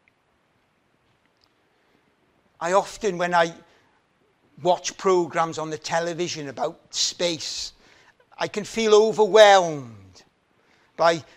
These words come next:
the vastness of the universe, and that's been made even more, uh, evident, hasn't it, recently in the, the pictures we've seen from this new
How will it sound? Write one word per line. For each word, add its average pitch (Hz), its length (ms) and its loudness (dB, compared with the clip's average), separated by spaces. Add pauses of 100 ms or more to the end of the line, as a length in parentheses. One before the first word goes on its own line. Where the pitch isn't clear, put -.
the 160 100 -6
vastness 208 840 0
of 156 140 -10
the 180 80 -10
universe, 170 680 -2
and 180 80 -8
that's 185 180 -2 (320)
been 180 320 -6 (180)
made 185 420 -2
even 202 340 -2
more, 214 560 4 (240)
uh, 165 220 2 (280)
evident, 175 540 -2
hasn't 175 380 -6
it, 160 100 -16
recently 190 680 -8
in 156 100 -10
the, 151 120 -10 (240)
the 156 80 -12
pictures 220 640 -4
we've 156 180 -12
seen 151 420 -8
from 165 240 -8
this 170 180 -12
new 196 340 -8